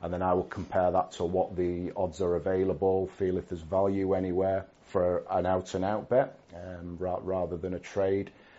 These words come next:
Um, yeah, we, we've got so many different angles now for, for football games compared to years ago. You know, I, I remember going into betting shops years ago and you'd have the, you'd pull the football coupon out of the rack and that was it. You, you, you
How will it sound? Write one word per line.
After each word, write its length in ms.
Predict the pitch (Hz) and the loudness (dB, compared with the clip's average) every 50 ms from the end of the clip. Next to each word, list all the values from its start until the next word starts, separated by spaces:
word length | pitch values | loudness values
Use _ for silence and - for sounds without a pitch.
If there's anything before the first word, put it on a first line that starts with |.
| - - - - - | -20 -20 -20 -10 -2
Um, 800 | - - 90 87 87 87 85 85 85 87 87 87 85 - - - - - | 0 2 4 4 4 2 2 0 -2 -4 -4 -6 -8 -10 -14 -16 -16 -16
yeah, 140 | - - - - - - | -14 -14 -14 -12 -8 -6
we, 100 | 113 - | -4 -2
we've 220 | - 123 113 - | -2 -2 0 4
got 180 | - 135 - - | 4 4 4 4
so 300 | - - - 139 131 120 | 0 4 6 8 8 8
many 360 | 117 104 101 92 90 80 - - | 6 4 2 0 -2 -4 -4 -4
different 320 | 110 - - 95 92 - - | -4 -4 -4 -6 -8 -6 -6
angles 460 | 95 104 107 107 95 90 87 85 - | -4 -2 -2 -2 -2 -2 -4 -4 -6
now 240 | 92 98 92 87 87 - - | -4 -4 -4 -4 -6 -6 -6
for, 160 | - 90 80 | -4 -4 -4
for 140 | - - 85 | -4 -8 -10
football 440 | - - 107 - - - 90 90 87 | -6 -4 -4 -4 -2 0 0 0 0
games 360 | 80 95 90 87 87 87 85 | -2 -4 -4 -4 -4 -6 -10
compared 440 | - - 95 87 - 101 98 - - | -10 -10 -10 -6 -4 -2 -2 -2 -2
to 100 | - 90 | -4 -6
years 340 | 85 90 92 95 95 90 92 | -4 -2 0 0 -2 -4 -4
ago. 300 | 90 - 87 87 87 85 - - - - - - - - - | -6 -4 -2 -2 -4 -4 -8 -14 -20 -20 -20 -20 -20 -16 -10
You 60 | - 92 | -6 -4
know, 140 | 90 90 | -2 -2
I, 80 | 92 - | -2 -2
I 160 | - - 104 98 | -4 -6 -8 -6
remember 400 | 92 95 98 98 98 95 90 90 | -6 -6 -6 -6 -6 -6 -6 -6
going 240 | 104 98 95 92 | -6 -8 -8 -10
into 180 | 92 92 - 90 | -12 -14 -14 -12
betting 320 | 78 92 92 - - 90 | -10 -10 -10 -10 -12 -12
shops 320 | 90 - 98 85 - - - | -10 -8 -8 -8 -8 -8 -6
years 260 | 95 92 92 92 87 | -4 -2 -2 -2 -4
ago 280 | 85 80 95 92 90 90 | -4 -4 -2 -2 0 0
and 240 | 92 92 76 87 | -2 -4 -4 -6
you'd 140 | 87 85 - | -8 -8 -4
have 260 | - 92 87 - 90 | -4 -4 -4 -2 -2
the, 400 | 95 92 90 87 87 87 85 82 82 - - 95 | -2 0 0 0 -2 -4 -8 -8 -10 -12 -12 -10
you'd 200 | 87 85 78 - | -8 -8 -8 -4
pull 160 | - 104 95 85 | -2 -2 -2 -2
the 60 | 85 | -4
football 520 | - - 110 - - - 95 87 87 - - | -4 -4 -4 -4 -2 -2 -2 -2 -2 -4 -4
coupon 300 | - 90 - - 90 92 | -6 -6 -4 -4 -4 -4
out 240 | 90 87 85 - | -4 -6 -6 -8
of 80 | - - | -10 -8
the 80 | 92 87 | -6 -2
rack 340 | 90 95 98 92 - - | -2 -2 -2 -2 -4 -6
and 120 | 120 120 135 | -6 -4 -4
that 160 | - - - | -4 -4 -6
was 160 | 80 80 78 | -8 -6 -4
it. 180 | 92 90 85 - 85 | -4 -4 -4 -4 -6
You, 260 | 85 85 87 87 82 82 | -6 -6 -6 -6 -6 -6
you, 100 | 95 92 80 80 | -8 -10 -8 -6
you 180 | 87 87 82 | -6 -8 -8